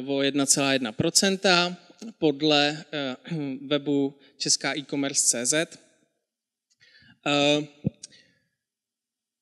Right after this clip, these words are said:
data z T G I M M L nám říká, že zhruba sedmdesát jedna procent populace v posledních dvanácti měsících nakoupilo na internetu, což je docela dost.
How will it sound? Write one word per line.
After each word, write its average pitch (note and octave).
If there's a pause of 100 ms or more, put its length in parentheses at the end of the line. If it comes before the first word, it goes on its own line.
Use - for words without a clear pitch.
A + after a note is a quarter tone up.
(640)
data F3+
z -
T -
G E3
I E3
M E3
M E3
L D#3+
nám E3
říká, D3+
že D3+
zhruba D3+
sedmdesát D3
jedna D3
procent C#3+
populace C#3+
v -
posledních C#3+
dvanácti C3+
měsících C3+
nakoupilo C3
na A2+
internetu, E3
což D3
je D3
docela C3
dost. C#3+